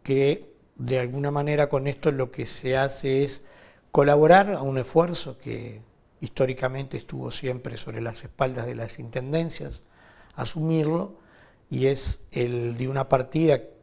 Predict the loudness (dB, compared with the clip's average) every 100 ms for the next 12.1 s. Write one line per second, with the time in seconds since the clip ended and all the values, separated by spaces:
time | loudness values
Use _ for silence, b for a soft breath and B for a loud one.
0 | _ _ _ _ _ -16 -10 0 0 2
1 | 0 2 -2 2 2 2 0 -4 -4 -2
2 | -2 -2 -6 -8 -10 -6 -6 -6 -4 2
3 | 4 4 0 -10 -10 -10 -6 -6 -6 -10
4 | b b b b b -8 -6 -4 -2 -2
5 | 0 0 0 -4 -8 -10 -14 -20 _ _
6 | -8 -4 -2 -4 -4 -2 0 0 -2 -6
7 | -8 -8 -10 -8 -6 -6 -6 8 10 10
8 | 4 -6 -10 -16 B B B B B -14
9 | -10 -4 0 2 2 0 -6 -4 -2 -2
10 | -2 -4 -4 -6 -6 -6 -4 -4 -4 -6
11 | -10 -10 -8 -8 -8 -10 -8 -2 0 0